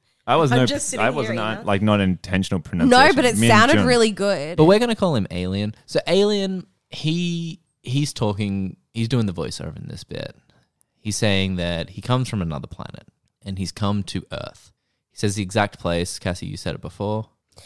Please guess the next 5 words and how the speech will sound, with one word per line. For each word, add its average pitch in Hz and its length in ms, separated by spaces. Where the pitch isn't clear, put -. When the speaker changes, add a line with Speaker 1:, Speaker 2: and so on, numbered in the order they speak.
Speaker 2:
Joseon 180 640
dynasty? 226 640
Speaker 3:
He, - 520
he 110 640
Speaker 2:
Oh, 262 260